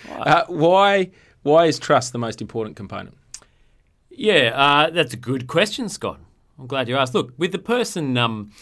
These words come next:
Speaker 1: if you, if you were to discuss with other people around the leadership quotient, why leadership is important, if you were to ask them about your leadership in church, uh, questions like, here's some diagnostic questions. How is it,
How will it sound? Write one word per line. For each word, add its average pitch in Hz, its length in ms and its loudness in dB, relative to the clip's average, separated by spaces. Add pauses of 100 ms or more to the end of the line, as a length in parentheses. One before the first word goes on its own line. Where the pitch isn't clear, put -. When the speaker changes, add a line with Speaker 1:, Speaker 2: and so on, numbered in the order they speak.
(200)
Speaker 1:
if 175 140 -6
you, 214 140 0
if 185 140 0
you 220 80 0
were 202 60 0
to 160 60 -2
discuss 160 360 -2
with 131 140 -6
other 127 180 -2
people 90 400 -12 (580)
around 123 440 0
the 120 80 -4
leadership 127 420 -4
quotient, 113 360 -6
why 135 280 2
leadership 123 580 -4
is 104 100 -10
important, 107 280 -6 (140)
if - 80 -6
you 254 80 0
were 294 60 0
to 240 120 -4
ask 190 180 2
them 185 100 -4
about 143 240 0
your 143 280 2
leadership 123 600 -6
in 101 100 -12
church, 92 480 -10 (320)
uh, 120 140 0
questions 185 420 -4
like, 117 160 0
here's 156 140 -4
some 147 120 -4
diagnostic 123 520 0
questions. 98 340 -10 (260)
How 220 160 2
is 220 120 -2
it, - 240 -6